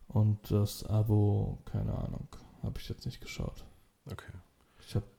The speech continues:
Speaker 1: die Fuffis durch den Club geworfen.
Speaker 2: Ich hab noch eine alte Version. Ich hab noch
Speaker 1: Ich
Speaker 2: nicht
Speaker 1: hab noch eine Testversion. Du hast
Speaker 2: Okay.
Speaker 1: hab noch gar nichts bezahlt.
Speaker 2: Ich hab, äh, ich hab nicht geupdatet, weil von den Updates,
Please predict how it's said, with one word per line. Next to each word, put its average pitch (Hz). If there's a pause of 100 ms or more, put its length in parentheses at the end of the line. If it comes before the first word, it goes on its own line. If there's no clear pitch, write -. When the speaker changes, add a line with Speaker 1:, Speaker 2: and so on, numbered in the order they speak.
(120)
Speaker 1:
die 107
Fuffis -
durch -
den 110
Club -
geworfen. - (120)
Speaker 2:
Ich -
hab -
noch 107
eine 87
alte 82
Version. 80 (140)
Ich -
hab -
noch 78
Speaker 1:
Ich -
Speaker 2:
nicht 127
Speaker 1:
hab 123
noch 120
eine 107
Testversion. 110
Du 110
hast 107
Speaker 2:
Okay. -
Speaker 1:
hab -
noch 131
gar -
nichts -
bezahlt. - (180)
Speaker 2:
Ich 117
hab, -
äh, 85 (100)
ich -
hab -
nicht 92
geupdatet, 82
weil 78 (160)
von -
den 80
Updates, -